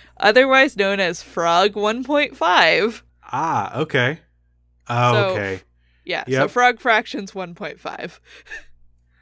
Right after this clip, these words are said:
Speaker 2: Okay. It's very funny that it's a fraction and the decimal at the same time.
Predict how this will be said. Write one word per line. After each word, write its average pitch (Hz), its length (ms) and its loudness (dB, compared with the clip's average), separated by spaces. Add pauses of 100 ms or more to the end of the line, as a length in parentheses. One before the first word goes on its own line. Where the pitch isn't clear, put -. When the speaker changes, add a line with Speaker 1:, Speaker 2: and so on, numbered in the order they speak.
(420)
Speaker 2:
Okay. 196 560 -6 (420)
It's - 320 -6 (260)
very 151 300 2
funny 123 300 -2
that 110 140 -4
it's 107 160 -8
a 110 40 -10
fraction 110 460 -4
and 104 140 -12
the 98 40 -12
decimal 95 460 -10
at 87 60 -16
the - 80 -20
same 98 220 -14
time. 101 280 -14